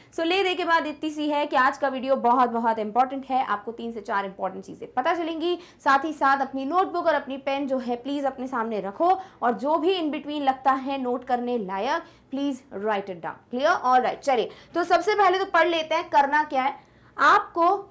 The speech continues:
you have to choose the correct options to fill in the blank with the correct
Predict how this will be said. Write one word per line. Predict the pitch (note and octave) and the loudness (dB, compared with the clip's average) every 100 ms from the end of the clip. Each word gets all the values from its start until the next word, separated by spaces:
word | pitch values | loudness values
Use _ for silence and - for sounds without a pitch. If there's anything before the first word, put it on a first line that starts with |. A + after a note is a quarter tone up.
| A#3+ | -2
you | D4 | -2
have | - D4+ F#4+ F#4 D4 | 2 4 4 2 -6
to | C#4 D4 - - | -4 -6 -14 0
choose | F#4 G4+ D4+ | 6 6 6
the | E4+ | 2
correct | D#4 D4 D4 C#4 | 2 2 4 2
options | C#4+ E4 E4 | 0 -6 -4
to | B3+ B3 | -8 -4
fill | E4 E4 | -2 -2
in | E4 C#4+ | -2 -6
the | D4+ | -2
blank | D4 C4 C#4 - G#3 | 0 0 0 -8 -8
with | G3+ | -8
the | A#3+ | -2
correct | A3 G#3+ A3 - | 0 2 0 -4